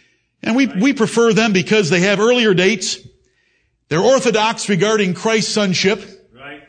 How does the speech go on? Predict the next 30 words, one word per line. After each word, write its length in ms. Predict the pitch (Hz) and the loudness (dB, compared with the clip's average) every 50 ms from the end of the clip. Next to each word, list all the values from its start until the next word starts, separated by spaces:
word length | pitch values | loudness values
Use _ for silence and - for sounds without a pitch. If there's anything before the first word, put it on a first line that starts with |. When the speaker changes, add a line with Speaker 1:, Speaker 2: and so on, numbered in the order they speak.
| _ _ _ _ 110 _ _ _ _ _ _ _ _ _ _ _ _ _ _ _ _ _ - | _ _ _ _ _ _ _ _ _ _ _ _ _ _ _ _ _ _ _ _ _ _ -6
Speaker 1:
And 160 | 180 196 208 | -4 -2 0
they 80 | 226 220 | 0 0
show 260 | - - 269 269 262 | 0 2 2 2 2
less 240 | 254 262 262 254 254 | 2 2 0 0 -2
respect 440 | 233 220 - - - 240 233 233 - | -4 -4 -4 -2 -2 -4 -4 -4 -4
for 80 | 208 | -4
the 80 | 202 - | -4 -2
Presbyterians. 1040 | 202 233 233 - - 185 160 - 226 196 165 147 127 90 76 - - - - - _ _ _ _ _ _ 208 208 | -2 -2 -4 -4 -4 -4 -2 0 0 0 0 0 -4 -6 -10 -12 -14 -14 -14 -14 _ _ _ _ _ _ _ _
Speaker 2:
Amen. 380 | - 131 135 135 131 - - - _ _ _ _ _ _ _ _ _ _ _ _ _ _ _ _ _ _ _ _ _ _ _ _ - | -20 -20 -20 -20 -20 -20 -20 -20 _ _ _ _ _ _ _ _ _ _ _ _ _ _ _ _ _ _ _ _ _ _ _ _ -4
Speaker 1:
They're 180 | 165 175 170 | -2 0 2
less 240 | 190 226 226 220 - | 2 2 0 0 0
reformed. 640 | 202 190 - - 214 196 170 123 98 90 - - - - - _ _ _ _ _ _ _ _ _ _ _ _ _ _ _ _ _ | 0 0 0 2 2 2 2 0 -2 -8 -12 -18 -20 -20 -20 _ _ _ _ _ _ _ _ _ _ _ _ _ _ _ _ _
That's 200 | - 156 156 - | -6 -6 -4 -2
why 160 | 165 175 165 160 | -2 -2 0 0
we 100 | 160 160 | 0 0
like 220 | 156 151 151 147 | 0 0 -2 -4
them 160 | - 143 135 | -4 -4 -4
better. 360 | 131 127 120 90 76 - - - _ _ _ _ _ _ _ _ _ _ _ _ _ _ _ - _ _ _ _ _ _ _ _ _ _ _ _ _ _ _ _ _ _ _ _ _ _ _ _ _ _ _ _ _ | -2 -2 -4 -4 -8 -12 -16 -20 _ _ _ _ _ _ _ _ _ _ _ _ _ _ _ -20 _ _ _ _ _ _ _ _ _ _ _ _ _ _ _ _ _ _ _ _ _ _ _ _ _ _ _ _ _
Brethren, 380 | - 139 175 208 240 202 220 202 | -4 0 2 2 4 4 4 4
let's 160 | 220 220 214 | 2 2 0
come 220 | - 202 220 208 196 | 0 2 2 2 4
to 60 | 180 | 2
the 60 | 180 | 4
Word 200 | 185 190 185 175 | 4 4 4 4
of 100 | 147 127 | 2 0
God. 460 | 151 151 135 117 90 78 76 - - - _ - _ _ _ | 0 0 0 0 -2 -4 -6 -10 -14 -20 _ -20 _ _ _
Most 360 | - 151 214 254 226 - - | -2 0 2 2 2 2 2
Reformed 440 | 208 196 - - 214 220 214 202 180 | 0 0 0 2 0 0 2 2 0
Baptists 480 | 170 196 202 208 202 - 226 - - - | 0 0 -2 -2 -2 -4 -4 -4 -2 -2
reject 680 | 165 156 143 123 113 170 190 208 - - - - - | 0 0 0 0 0 0 0 0 -2 -6 -12 -16 -16